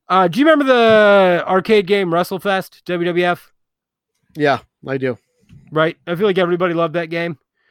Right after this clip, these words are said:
Speaker 1: There is a, uh, a spiritual successor coming out in July. Not W W E affiliated.
Speaker 2: Of course not. Yeah.
Speaker 1: Huh. But, uh,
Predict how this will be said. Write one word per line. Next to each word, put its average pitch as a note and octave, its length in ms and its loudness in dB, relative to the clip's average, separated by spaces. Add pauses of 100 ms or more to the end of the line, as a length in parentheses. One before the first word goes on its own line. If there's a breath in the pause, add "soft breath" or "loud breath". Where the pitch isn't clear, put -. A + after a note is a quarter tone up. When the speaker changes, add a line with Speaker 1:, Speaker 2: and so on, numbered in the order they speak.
(460)
Speaker 1:
There F#3 400 -2
is F#3 220 -2
a, E3 300 -2
uh, C3+ 360 -6 (240)
a D3+ 100 -10
spiritual A#3 880 -2
successor D#3+ 840 -6 (720)
coming G3+ 320 -2
out D#3 400 -4 (100)
in E3 180 -10
July. C#3+ 540 -6 (1400)
Not E3+ 380 0
W F3 240 0
W D#3 420 -2
E D3 280 -6
affiliated. A#2 720 -12 (840)
Speaker 2:
Of A#2 120 -20
course C3+ 280 -8
not. F2 160 -20 (400)
Yeah. F#2 260 -14
Speaker 1:
Huh. C#4 360 4 (680 loud breath)
But, F#3+ 320 2
uh, F3 400 -6